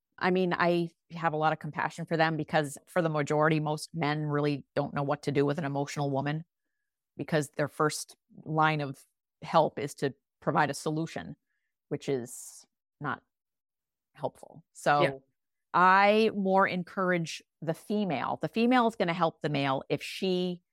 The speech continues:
Speaker 1: takes the pressure off of him or is just, is more in her feminine. 'Cause when a woman is in her feminine,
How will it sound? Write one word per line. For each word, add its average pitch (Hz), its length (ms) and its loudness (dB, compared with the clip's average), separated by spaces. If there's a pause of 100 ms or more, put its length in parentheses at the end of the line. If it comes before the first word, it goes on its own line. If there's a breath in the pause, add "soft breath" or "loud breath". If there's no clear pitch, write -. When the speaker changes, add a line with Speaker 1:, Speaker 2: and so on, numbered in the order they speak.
(800)
Speaker 1:
takes 202 300 0
the 180 100 -6
pressure 185 400 0
off 165 240 6
of 180 120 -2
him 151 220 0
or 165 80 2
is 175 120 0
just, 185 240 -4
is 170 140 2
more 196 200 6
in 180 120 0
her 170 120 -6
feminine. - 480 -6 (540)
'Cause 196 140 2
when 214 120 6
a 214 60 4
woman 269 240 4
is 254 100 2
in 233 120 0
her 214 140 -2
feminine, 202 520 0